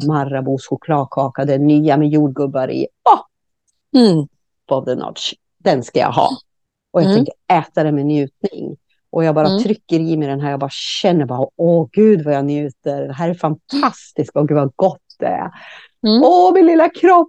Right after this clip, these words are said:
Speaker 2: vad den njuter. Jag bara älskar det här. Och så bara, mm. Ah, och så är jag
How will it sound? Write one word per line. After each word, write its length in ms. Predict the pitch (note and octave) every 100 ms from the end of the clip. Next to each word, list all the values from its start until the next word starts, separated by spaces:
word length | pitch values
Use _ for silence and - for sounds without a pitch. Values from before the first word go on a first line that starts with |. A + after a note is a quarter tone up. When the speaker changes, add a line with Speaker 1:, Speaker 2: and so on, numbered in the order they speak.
| -
Speaker 2:
vad 140 | C#4+
den 160 | D4+ C#4+
njuter. 480 | D4 D4 D#4+ - C4
Jag 140 | A3+
bara 140 | C4 -
älskar 840 | E4 G4 E4+ D#4+ E4 - - F4+
det 60 | D4
här. 580 | B3 F#3+ E3+ D#3 D3+ D4 - _
Och 200 | - D#4
så 140 | C4+ C4
bara, 280 | A#3+ G3+ -
mm. 1000 | D#4 B4 B4 G#4 D#4 B3+ A3+ G3 F#3 E3+ _ _ _ _ _ _ _ _ _ _ -
Ah, 260 | D#4+ C#4 F#3 - - G3+
och 100 | G#3+
så 100 | -
är 40 |
jag 100 | D#3+